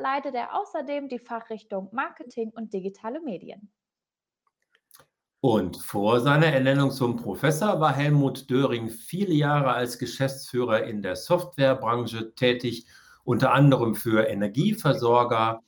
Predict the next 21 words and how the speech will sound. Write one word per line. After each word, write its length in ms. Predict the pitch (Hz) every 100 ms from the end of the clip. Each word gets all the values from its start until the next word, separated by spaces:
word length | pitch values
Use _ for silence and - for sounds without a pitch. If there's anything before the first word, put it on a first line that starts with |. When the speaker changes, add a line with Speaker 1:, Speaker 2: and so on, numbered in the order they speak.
| _ _
Speaker 2:
Versicherungskonzerne 1400 | 107 104 151 151 135 127 - 123 110 101 117 110 113 110
und 340 | 165 214 214 -
halt 320 | 127 123 -
auch 180 | 120 117
für 320 | 120 107 -
Arbeitgeberverbände 1700 | 107 98 87 - 139 151 151 156 - _ - 135 120 120 113 107 -
wie 180 | 95 101
uns. 400 | 226 285 - - - _ -
Und 160 | 107
da 200 | 127 131
hat 160 | 139 139
er, 520 | 127 123 120 120 - _ - _ _ -
ähm, 440 | 113 113 110 110
quasi, 800 | - 110 113 113 110 104 104 101
ja, 380 | 127 139 87 -
in 180 | 147 151
der 200 | 139 120
I 140 | 107 104
T 240 | 165 185
strategisch 960 | - - 98 - 127 143 139 123 - -
beraten. 800 | 123 120 92 85 82 95 -